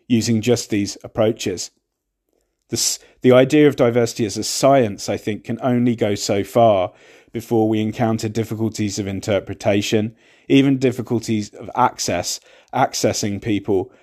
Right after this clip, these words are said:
um, either on the front line or people who are making decisions day to day. Quantitative research doesn't tap into that very well,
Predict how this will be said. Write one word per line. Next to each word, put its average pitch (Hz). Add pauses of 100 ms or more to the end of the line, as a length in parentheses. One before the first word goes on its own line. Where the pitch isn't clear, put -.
(220)
um, 98 (140)
either 113
on 110
the 104
front 117
line 110 (380)
or 107
people 117
who 117
are 107
making 107
decisions 104
day 104
to 101
day. 95 (460)
Quantitative 113
research 104
doesn't 120
tap -
into 113
that 98
very 95
well, 104